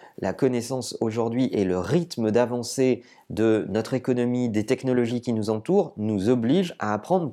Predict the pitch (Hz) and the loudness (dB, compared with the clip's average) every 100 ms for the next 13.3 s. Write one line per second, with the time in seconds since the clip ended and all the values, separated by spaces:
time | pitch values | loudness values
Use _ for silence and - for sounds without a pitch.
0 | - 156 135 127 92 - - - 208 143 | 0 2 4 2 -2 -2 -6 0 2 2
1 | 120 185 214 208 - - - - 147 190 | 2 2 0 -2 -10 -20 -16 0 4 4
2 | - - _ _ _ 123 156 226 165 110 | 0 -16 _ _ _ 2 6 6 4 2
3 | 156 - 110 - 220 117 95 127 151 120 | 0 -2 -4 0 0 2 0 0 0 -4
4 | - 107 120 208 - - 127 120 139 196 | -2 0 2 2 -2 -2 -2 0 2 2
5 | 170 101 110 165 165 147 180 113 117 117 | 2 -2 -2 -2 -2 -2 -2 0 0 -2
6 | 117 113 101 92 110 95 - 143 127 139 | -2 -2 -4 -4 -4 -4 2 4 4 2
7 | 127 - - 98 101 131 101 - 196 - | 0 -4 -8 -2 0 2 0 0 0 0
8 | 120 98 135 151 - 104 101 - - 196 | -4 0 2 2 -2 -6 -6 -6 -2 -2
9 | - _ - 147 104 131 180 120 113 127 | -2 _ 0 2 4 2 0 -2 2 2
10 | 127 104 107 156 - 170 135 - 175 127 | 2 -2 0 -2 0 -2 -2 -2 -2 -2
11 | 101 110 101 98 107 98 92 90 - 117 | -4 -4 -6 -4 -6 -8 -8 -6 -2 2
12 | 214 190 - _ _ 185 185 - 135 - | 2 0 -8 _ _ 0 2 -2 -2 -2
13 | - - | -2 -6